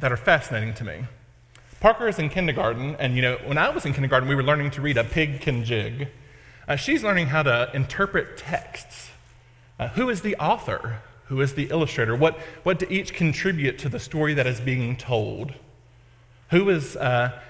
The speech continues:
the main characters and who are the secondary characters? How, uh, what is the author telling us in terms of their intent in the book?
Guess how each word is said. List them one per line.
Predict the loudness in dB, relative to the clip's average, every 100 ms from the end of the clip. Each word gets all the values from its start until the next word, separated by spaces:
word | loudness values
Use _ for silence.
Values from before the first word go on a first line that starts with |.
| -12 0
the | 2
main | 4 2 2 0
characters | 2 2 2 0 -2 -2
and | 0
who | 0
are | 0
the | -2
secondary | -2 -4 -2 -4 -2 -2 -6
characters? | -6 -6 -6 -8 -10 -10
How, | 0 2 2 0 -6 -14 -20 -18
uh, | -12 -4 -4 -4 -6 -10 -2
what | 0
is | 2
the | 2
author | 2 2
telling | -2 0 2 0
us | 0
in | -2
terms | 0 -2 0
of | 0
their | 2 2
intent | 2 -4 -4 -2 -2 -2 -8
in | -4 -2
the | 2
book? | 2 0 -8